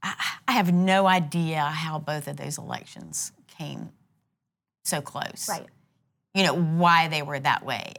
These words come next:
Speaker 1: I, and I, I don't know. And, and I will say that the, this, this last election
Speaker 2: Mm-hmm.
Speaker 1: in, in twenty twenty, when it came so close, it triggered an automatic recount.
Speaker 2: Right.
Speaker 1: Both, both elections
Speaker 2: Right.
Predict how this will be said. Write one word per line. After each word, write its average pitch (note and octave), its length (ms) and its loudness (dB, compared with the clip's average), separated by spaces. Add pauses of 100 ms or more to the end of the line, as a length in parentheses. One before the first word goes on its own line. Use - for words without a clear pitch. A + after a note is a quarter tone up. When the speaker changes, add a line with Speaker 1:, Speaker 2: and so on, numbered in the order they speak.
Speaker 1:
I, C3+ 160 4 (520)
and F3+ 120 4
I, F3+ 240 4
I F3+ 140 4
don't E3 220 2
know. F3 180 6
And, D#3 240 0 (320)
and G#3+ 80 6
I F#3+ 80 8
will A3+ 220 4
say F#3+ 400 6
that F3 420 4 (840)
the, F3+ 240 0
this, F3 380 2
this F3 360 0
last G3+ 420 4
election E3+ 680 0
Speaker 2:
Mm-hmm. G3 100 -8
Speaker 1:
in, E3+ 180 2
in F3 160 0
twenty F3 340 0
twenty, G3+ 440 2
when E3 160 2
it A#2+ 100 -4
came F#3 480 0 (520)
so E3+ 220 4
close, D#3 720 2
it F#3+ 220 2
triggered A#3 340 4
an F3+ 100 4
automatic E3+ 560 4
recount. - 680 -4 (140)
Speaker 2:
Right. B3+ 200 8
Speaker 1:
Both, C#4 140 -8
both A3+ 420 2
elections D#3+ 680 -2
Speaker 2:
Right. F3+ 160 0